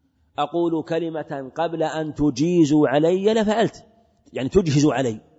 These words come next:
الصمصام هو السيف الصارم، وهذا رواه الدارمي رحمه الله بسند لا بأس من طريق مرثد عبد الله يزني أنه قال:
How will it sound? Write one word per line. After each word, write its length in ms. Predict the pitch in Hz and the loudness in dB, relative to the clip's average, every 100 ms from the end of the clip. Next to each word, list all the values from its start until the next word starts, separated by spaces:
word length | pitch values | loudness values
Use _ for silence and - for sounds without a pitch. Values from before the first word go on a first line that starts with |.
| _ _ | _ _
الصمصام 440 | - 160 147 185 | -6 -4 -2 -4
هو 120 | 175 160 | -4 -6
السيف 240 | 175 160 | -4 -6
الصارم، 440 | 139 170 143 101 - _ _ _ _ _ _ - | -4 -2 -2 -4 -10 _ _ _ _ _ _ -8
وهذا 260 | 131 165 170 | -2 2 2
رواه 600 | 175 185 147 151 127 - - - - | 2 2 2 -2 -6 -14 -20 -20 -20
الدارمي 460 | 123 135 160 143 143 | -6 -4 -2 -4 -8
رحمه 180 | 120 143 | -8 -10
الله 100 | 135 | -10
بسند 300 | 147 147 135 | -8 -8 -6
لا 180 | 135 | -6
بأس 240 | 139 123 135 | -6 -8 -10
من 160 | 127 | -12
طريق 200 | 120 135 | -10 -10
مرثد 260 | 131 147 139 | -8 -10 -10
عبد 140 | 120 | -12
الله 120 | 131 120 | -10 -8
يزني 520 | 131 143 160 180 - - _ _ _ - | -6 -4 -2 -2 -4 -14 _ _ _ -10
أنه 160 | 131 | -10
قال: 360 | 127 151 147 | -6 -6 -6